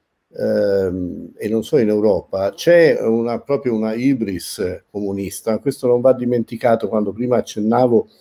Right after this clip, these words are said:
eh, genericamente al fatto, all'in-, carattere internazionale di Livorno, volevo alludere anche più specificamente a questo. Eh, poche settimane prima di Livorno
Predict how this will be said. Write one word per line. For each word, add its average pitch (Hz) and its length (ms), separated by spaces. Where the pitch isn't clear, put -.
eh, 113 260
genericamente 135 960
al 107 80
fatto, - 360
all'in-, 117 340
carattere 127 400
internazionale 123 880
di 110 140
Livorno, 107 840
volevo 123 320
alludere 120 400
anche 117 240
più 123 200
specificamente 117 960
a 101 80
questo. 131 640
Eh, 123 160
poche 160 460
settimane 139 580
prima 143 280
di 127 140
Livorno 113 880